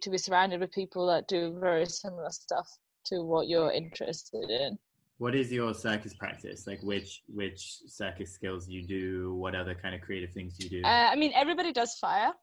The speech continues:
Speaker 1: That's the main thing. Um, I guess my main prop would be kind of hoop and double staffs. Um, and then I kinda dance. This is not really a prop. I use, like, hand torches and stuff, but, um,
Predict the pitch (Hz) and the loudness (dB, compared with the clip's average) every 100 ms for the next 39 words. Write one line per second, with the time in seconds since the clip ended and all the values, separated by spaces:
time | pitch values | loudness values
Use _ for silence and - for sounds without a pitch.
0 | - 202 - 208 196 202 190 196 - 190 | -8 -8 -6 -6 -4 -4 -4 -4 -4 -2
1 | 214 254 202 196 185 190 214 _ - _ | -2 -2 2 2 2 -2 -6 _ -20 _
2 | _ _ - 202 202 208 - - - - | _ _ 2 6 6 4 2 -10 -14 -16
3 | - - 190 180 180 180 185 190 - 202 | -10 -6 0 2 4 2 -2 -10 -6 0
4 | 185 185 175 - 226 - - - 202 - | 2 2 -2 0 0 0 -14 -10 -6 -2
5 | 185 175 185 _ _ - 202 180 208 - | 0 0 -2 _ _ 0 2 4 4 2
6 | - - _ _ - 175 165 170 185 - | -2 -20 _ _ 0 2 2 -2 -4 0
7 | 196 240 240 - 254 359 - - - _ | 4 4 4 6 6 6 0 -10 -16 _
8 | _ _ 196 185 175 175 175 - - 202 | _ _ 2 4 4 2 -2 0 4 6
9 | 175 175 180 185 175 165 - - 165 - | 6 6 4 2 0 -2 -4 2 2 2
10 | - 208 202 202 208 196 190 180 - _ | 0 2 4 4 6 6 6 4 -2 _
11 | _ _ - 180 - 208 175 - _ - | _ _ -2 -2 0 4 4 2 _ -8
12 | - 170 180 175 165 170 160 - 185 185 | -2 0 2 2 2 2 2 4 4 4
13 | 185 175 - 180 170 175 175 190 - 180 | 0 -2 -2 -6 -6 -2 -2 0 4 6
14 | 170 - 170 170 160 196 | 6 4 0 0 -2 -8